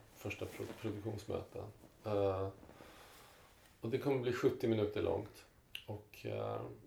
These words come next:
eh, ja, och som sagt en, en installation och utställning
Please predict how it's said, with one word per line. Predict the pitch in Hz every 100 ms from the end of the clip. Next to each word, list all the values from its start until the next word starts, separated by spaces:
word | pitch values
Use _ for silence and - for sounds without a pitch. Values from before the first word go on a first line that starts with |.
| - - - - - - - -
eh, | 101 104 - 131
ja, | 113 117 - - -
och | 120 110
som | 117
sagt | 113 104 -
en, | 104 98 101 98
en | 98 95 98 95 90 104
installation | 101 107 101 101 95
och |
utställning | 90 - 95 90 92